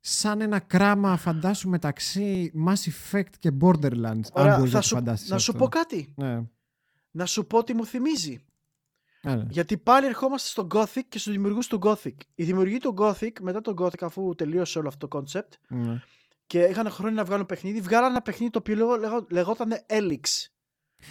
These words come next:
Speaker 1: Βα-,
Speaker 2: Μου
Speaker 1: το ξέρω το
Speaker 2: φαίνεται
Speaker 1: Helix. Το
Speaker 2: ίδιο
Speaker 1: ξ-,
Speaker 2: Helix.
Speaker 1: το ξέρω
Speaker 2: Ίδιο.
Speaker 1: το Helix, ναι.
Speaker 2: Ε, whatever.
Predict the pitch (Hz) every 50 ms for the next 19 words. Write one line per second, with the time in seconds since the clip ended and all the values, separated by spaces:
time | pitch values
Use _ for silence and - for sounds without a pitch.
0 | 147 113 - - 113 101 110 143 151 - 160 156 240 240 254 254 262 240 262 254
1 | 262 240 220 107 - - - - - 262 247 247 220 202 196 214 240 233 233 233
2 | - _ _ _ _ - 233 240 226 220 180 147 - - - - - - - -
3 | 127 - - 269 277 233 160 147 - - 110 110 107 107 104 - - - 123 120
4 | 120 117 113 113 107 _ _ _ _ _ _ _ _ _ _ _ _ _ _ _
5 | _ _ _ _ _ _ _ _ _ _ _ _ _ _ _ _ _ _ _ _
6 | _ - 247 233 185 151 - 151 - - - - _ _ _ _ _ _ _ _
7 | _ _ - - - 214 214 208 196 175 151 139